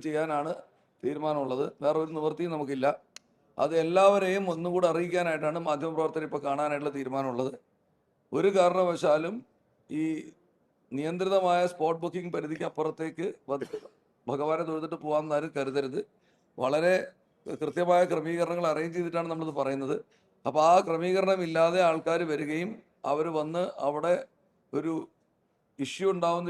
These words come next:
രീതിയിൽ വന്നു കഴിഞ്ഞാൽ നമുക്ക് അവരെ മടക്കി വിടുക അല്ലാതെ വേറെ സ-, നിർവാഹമില്ല എന്നുള്ളത് ഒന്നുകൂടി അറിയിക്കുകയാണ്. അതെല്ലാവരോടും കൃത്യമായി പറയണം. ദിവസം മാറി ഒരു കാരണവശാലും വരാൻ പാടില്ല, അത് എന്റർടൈൻ ചെയ്യില്ല. ഏതെങ്കിലും ഒരു ദിവസം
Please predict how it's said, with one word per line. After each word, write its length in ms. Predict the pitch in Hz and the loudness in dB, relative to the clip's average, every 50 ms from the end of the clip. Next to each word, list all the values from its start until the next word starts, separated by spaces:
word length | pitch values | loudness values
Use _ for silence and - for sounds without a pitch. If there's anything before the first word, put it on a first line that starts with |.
| 165 165 | -2 -2
രീതിയിൽ 280 | 160 156 160 165 165 165 160 156 | -2 -2 -2 -4 -4 -4 -4 -4
വന്നു 140 | 156 160 165 | -4 -4 -4
കഴിഞ്ഞാൽ 200 | 156 151 156 165 165 | -4 -4 -4 -4 -6
നമുക്ക് 180 | 156 151 156 156 | -6 -4 -2 -2
അവരെ 120 | 156 151 151 | -2 -2 -4
മടക്കി 220 | 143 156 156 170 180 | -2 -2 0 -2 -2
വിടുക 160 | 165 160 156 151 | -2 -2 -2 0
അല്ലാതെ 200 | 151 147 147 160 156 147 | 2 2 2 2 2 0
വേറെ 160 | 143 147 156 143 | 0 0 0 -4
സ-, 80 | - - - 127 | -6 -8 -4 -4
നിർവാഹമില്ല 480 | 131 135 147 156 151 170 165 147 147 143 147 | -2 0 2 2 2 2 2 0 0 -2 -2
എന്നുള്ളത് 260 | 147 147 147 147 156 156 | -2 -2 -2 -2 -2 -2
ഒന്നുകൂടി 220 | 147 139 139 143 131 | -4 -4 -2 -2 -2
അറിയിക്കുകയാണ്. 440 | 135 139 139 127 139 131 120 123 123 - _ _ _ _ _ _ _ _ - | -2 -4 -6 -4 -4 -4 -4 -4 -8 -12 _ _ _ _ _ _ _ _ -4
അതെല്ലാവരോടും 640 | 135 151 156 156 160 175 175 175 170 170 180 185 185 | -4 0 2 6 6 6 6 4 2 -2 -2 -2 -4
കൃത്യമായി 340 | 165 135 160 165 165 165 165 156 | -4 -6 -4 -2 0 0 0 0
പറയണം. 280 | 147 139 139 139 151 208 202 _ _ _ _ _ _ - - | 0 0 0 -2 -4 -6 -10 _ _ _ _ _ _ -8 -6
ദിവസം 300 | 156 160 160 - 233 208 185 | -4 -4 -2 -2 -2 0 0
മാറി 200 | 185 185 180 180 175 185 | 2 2 2 2 2 2
ഒരു 100 | 208 240 220 | 2 6 8
കാരണവശാലും 720 | 208 196 190 196 196 185 175 160 - 170 147 151 165 175 262 - - - - - _ _ _ _ _ _ _ _ - | 8 8 8 6 2 0 0 0 2 2 2 2 0 -4 -8 -10 -18 -20 -20 -20 _ _ _ _ _ _ _ _ -4
വരാൻ 220 | 135 147 160 165 160 147 | 0 0 0 0 2 2
പാടില്ല, 280 | 147 143 147 147 160 165 156 | 2 2 2 2 0 0 0
അത് 80 | 147 147 143 | 0 -2 -4
എന്റർടൈൻ 320 | 147 151 143 160 156 143 120 - | -6 -6 -6 -6 -6 -8 -8 -8
ചെയ്യില്ല. 280 | 127 123 123 123 139 151 - - - _ _ _ _ _ _ _ _ _ _ - - 131 | -6 -4 -4 0 2 0 0 0 -4 _ _ _ _ _ _ _ _ _ _ -2 0 0
ഏതെങ്കിലും 300 | 160 170 190 196 196 196 196 | 2 2 0 0 2 2 2
ഒരു 60 | 190 185 | 4 2
ദിവസം 200 | 180 170 151 180 | 0 0 0 -2